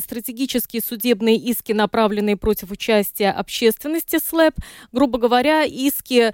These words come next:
заинтересованных сторон против журналистов, чтобы замять ту или иную тему. Давайте послушаем небольшую запись Анды Рожукалны, которая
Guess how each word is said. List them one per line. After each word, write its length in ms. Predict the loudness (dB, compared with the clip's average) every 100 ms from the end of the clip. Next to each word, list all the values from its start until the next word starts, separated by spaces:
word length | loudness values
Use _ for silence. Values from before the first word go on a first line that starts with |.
| -4 -6
заинтересованных 880 | -4 -2 -2 0 2 2 2 0
сторон 500 | 0 0 2 4 2
против 380 | 2 0 0 -2
журналистов, 580 | -4 0 0 0 -2 -6
чтобы 240 | -4 -2
замять 480 | 0 2 2 2 0
ту 120 | 0 2
или 160 | 2
иную 260 | 4 4 2
тему. 380 | 2 2 4 0 -6 -2
Давайте 320 | 0 2 0
послушаем 640 | -2 -2 -2 -4 2 2 2
небольшую 580 | 0 0 -2 2 4 4
запись 440 | 2 0 -2 0
Анды 340 | 0 2 4
Рожукалны, 640 | 4 2 0 2 2 2 0
которая 420 | 0 2 2